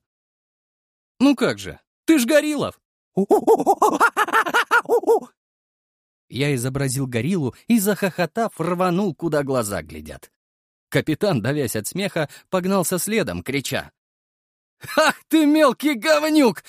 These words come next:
Выпарю! Не смять! Я глава рода Багратионовых!»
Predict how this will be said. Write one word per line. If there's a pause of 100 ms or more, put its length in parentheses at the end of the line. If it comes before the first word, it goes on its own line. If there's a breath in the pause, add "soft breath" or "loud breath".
(200 loud breath)
Выпарю! (1040)
Не
смять! (140 soft breath)
Я
глава
рода
Багратионовых!»